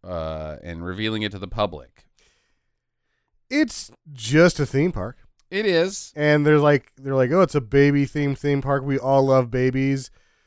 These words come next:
Speaker 2: The first thing you see is, like, a lumberjack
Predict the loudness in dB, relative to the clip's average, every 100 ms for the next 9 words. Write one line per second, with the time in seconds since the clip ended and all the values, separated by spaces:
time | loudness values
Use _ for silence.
0 | _ -8 -8 -6 -2 0 0 -2 0 2
1 | 0 -2 -2 0 0 0 -2 -4 -6 -4
2 | 0 0 0 -2 -4 -4 -4